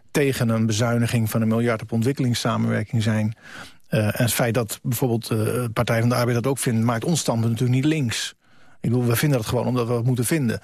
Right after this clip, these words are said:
En dat is vastgelegd in ons verkiezingsprogramma. Dus ik kon nooit zo heel veel met de kritiek van links. We zijn een christelijke partij. We hebben vaak gesproken over een christelijk-sociale partij, omdat we ook opkomen voor de kwetsbaren.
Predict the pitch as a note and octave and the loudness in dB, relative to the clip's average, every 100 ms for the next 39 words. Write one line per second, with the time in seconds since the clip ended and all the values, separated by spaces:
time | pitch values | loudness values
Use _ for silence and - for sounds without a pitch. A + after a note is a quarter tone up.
0 | - - - - A#2 G#2+ A#2+ A#2 - C3+ | -14 -20 -6 0 0 0 -2 -2 -2 -2
1 | - B2 A#2 A2+ - A2+ D#3 C3+ - B2 | 0 -2 0 -2 -2 -2 0 0 -2 -4
2 | G#2 F#2+ G2 D3+ - - - - B2 - | -2 -2 -2 -4 -8 -10 -4 0 0 2
3 | E3 D#3+ E3 - C3 B2+ E3 - C#3 B2+ | 2 2 2 0 0 2 0 0 -2 -2
4 | - - A#2+ C3+ - B2 A#2 C#3 B2+ D3 | -4 -4 0 -2 -2 0 2 2 0 -2
5 | - - - - - - C#3+ B2 A#2+ A2+ | -4 -10 -20 -20 -18 -4 2 2 4 2
6 | A2+ A2 C#3+ - B2+ A#2+ A#2 - A#2+ A#2 | 0 0 -2 0 -2 -2 -4 0 0 0
7 | A2+ A2+ A#2 A2+ A#2+ A2+ G#2+ - A#2+ A2+ | -2 -2 -2 -2 -2 -2 -4 -2 -2 0
8 | A2+ A2+ C3 A#2+ C3 - A#2+ A#2 - C3+ | -2 0 0 0 0 0 -2 -2 0 -2
9 | C#3+ C#3 C3+ A#2+ A#2+ A#2 A#2 A#2 A2 A2+ | -2 -2 -4 -2 -2 -2 -2 -2 -2 -4
10 | A2 B2+ - A#2+ A2 A2 G#2 C#3 B2 B2+ | -2 -2 0 0 0 -2 -2 -2 0 -2
11 | A2+ A2+ A#2+ | -2 -2 -4